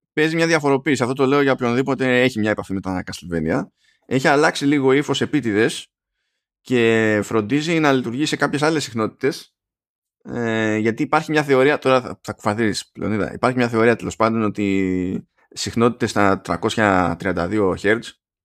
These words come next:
ε, έχουνε και καλά, πώς, πώς να σου το πω, ε,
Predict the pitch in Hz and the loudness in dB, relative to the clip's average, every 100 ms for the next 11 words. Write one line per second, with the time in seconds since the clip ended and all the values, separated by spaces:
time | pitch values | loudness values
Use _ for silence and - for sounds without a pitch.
0 | _ _ _ _ _ _ - 110 107 104 | _ _ _ _ _ _ -8 -2 2 2
1 | 101 98 95 95 92 95 92 104 - - | 2 2 2 0 0 -2 -4 -6 -10 -16
2 | 50 _ _ - 117 147 139 135 123 113 | -20 _ _ -4 -2 0 0 2 2 0
3 | 117 113 123 127 120 123 - 95 - 110 | -2 0 2 0 0 -6 -12 -14 -6 -6
4 | - - 82 85 _ _ _ _ _ _ | -6 -6 -6 -6 _ _ _ _ _ _
5 | _ _ _ _ - 113 113 107 101 | _ _ _ _ -2 2 4 4 2